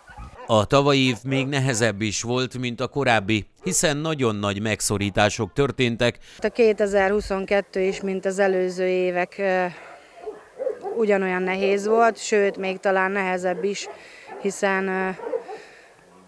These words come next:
Speaker 2: nagyon nagy megszorítások történtek, és az emberek, ö, a homokzsákként szabadultak meg a kutyáiktól. Ö,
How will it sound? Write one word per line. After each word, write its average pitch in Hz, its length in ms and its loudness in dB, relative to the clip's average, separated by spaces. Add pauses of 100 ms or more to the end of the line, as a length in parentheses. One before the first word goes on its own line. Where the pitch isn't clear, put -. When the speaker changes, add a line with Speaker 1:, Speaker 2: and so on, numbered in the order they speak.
(440)
Speaker 2:
nagyon 226 320 4
nagy 208 160 2
megszorítások 196 880 0
történtek, 202 720 0
és 202 160 -2
az 214 140 0
emberek, 196 560 2
ö, 196 280 4 (380)
a 180 300 -2 (680)
homokzsákként 202 760 2
szabadultak 185 640 0
meg 190 220 -2
a 180 340 0
kutyáiktól. 208 1000 2
Ö, 185 360 0